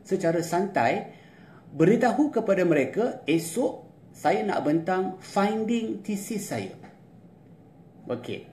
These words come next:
nak bentang finding thesis saya dan minta tolong datang esok jam sepuluh, saya akan bentangkan kepada tuan-tuan dan puan-puan, ke-, kepada kawan-kawan sekalian, okey,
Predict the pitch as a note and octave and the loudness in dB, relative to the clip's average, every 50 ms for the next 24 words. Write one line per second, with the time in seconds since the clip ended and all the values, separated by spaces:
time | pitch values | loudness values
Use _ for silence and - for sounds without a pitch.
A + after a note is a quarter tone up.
0 | - C#3+ C#3+ C3+ C#3 - F#3 - - G3+ G#3+ G#3+ G3 - - - F3+ G3 G#3 G#3+ | -4 -4 -2 0 0 0 0 0 0 -2 -2 -4 -6 -6 -4 -2 0 0 0 -2
1 | G3+ A3+ G#3+ G3 G3 - A#3+ A3+ - - A#3+ G#3 - - F3+ D3+ C3+ - C#3+ C#3+ | -2 -4 -4 -4 -4 -4 -6 -6 -6 -6 -8 -8 -4 -2 -2 -2 0 0 2 2
2 | D#3+ F#3 A3 - - - - - F3+ F3+ G3 A3 A3+ G3+ D#3+ D#3 - - F#3 F3+ | 2 2 0 -2 -4 -6 -4 -2 -2 0 0 0 2 0 0 0 0 0 -2 0
3 | - - D#3 D3+ - - G3 C#3+ B2+ E3+ D#3+ D3 C#3+ - - - G#3 A3+ B3+ D#4 | 0 -2 -4 -2 -2 -2 -4 -2 0 0 2 2 0 -2 -4 -4 0 0 2 0
4 | D4+ - - - - - - - - - - F#3+ F#3+ F3 E3 D#3+ D#3 D3 D3 D#3 | 0 -2 -8 -18 -20 -20 -20 -20 -20 -2 2 4 4 4 4 2 4 4 4 2
5 | D#3 - F3 E3 C#3+ C#3 D3 C3 B2 C3+ A#2+ B2+ C3 - C#3 C3 B2+ B2+ B2+ B2 | 2 2 0 0 0 0 -2 -2 -2 -2 -4 -4 -4 -4 -4 -4 -4 -2 -2 -2
6 | B2 B2+ C3 C3 D3 F#3 - - F#3+ - - - - - - - - C#3+ C#3 C#3+ | -2 -2 -2 -2 0 -2 -2 -2 -4 -8 -14 -20 -20 -20 -16 -6 -4 -4 -4 -4
7 | - - - - C3 - C#3 C3+ C3+ - C3+ C3 C3+ C3+ C3+ C3+ C3+ C3+ C3+ B2+ | -6 -10 -8 -6 -4 0 0 0 0 2 2 4 4 4 4 2 2 2 0 -2
8 | - - - A#2+ A#2 C3 E3+ A3+ B3+ A#3+ - - - - - - - B2 - - | -2 -4 -2 0 0 0 0 0 -2 -4 -6 -12 -20 -20 -10 -8 -6 -6 -4 -2
9 | F3+ G#3+ - - - - | -2 -4 -4 -6 -12 -12